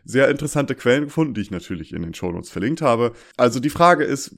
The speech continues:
wie ist man früher damit umgegangen, wenn ein mehr, wenn ein Mensch einen anderen Mensch getötet hat oder wenn es da irgendwie eine Todesfolge gab? Stellen wir uns zum Beispiel vor, wir sind im vierzehnten Jahrhundert in Schweden und wir töten jemanden.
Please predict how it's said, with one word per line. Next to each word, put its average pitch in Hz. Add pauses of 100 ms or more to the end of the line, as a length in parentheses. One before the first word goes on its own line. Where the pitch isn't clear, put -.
(100)
wie 147
ist 170
man 139
früher 156
damit 113
umgegangen, 104
wenn 98
ein 95
mehr, 98 (140)
wenn 92
ein 120
Mensch 104
einen -
anderen 95
Mensch 85
getötet -
hat -
oder 78
wenn 80 (120)
es -
da 90
irgendwie 90
eine 110
Todesfolge -
gab? - (320)
Stellen 196
wir 269
uns -
zum 151
Beispiel 143
vor, 127
wir 110
sind 117
im 117
vierzehnten 185
Jahrhundert 143
in 117
Schweden 110 (540)
und 120
wir 160
töten 214
jemanden. 98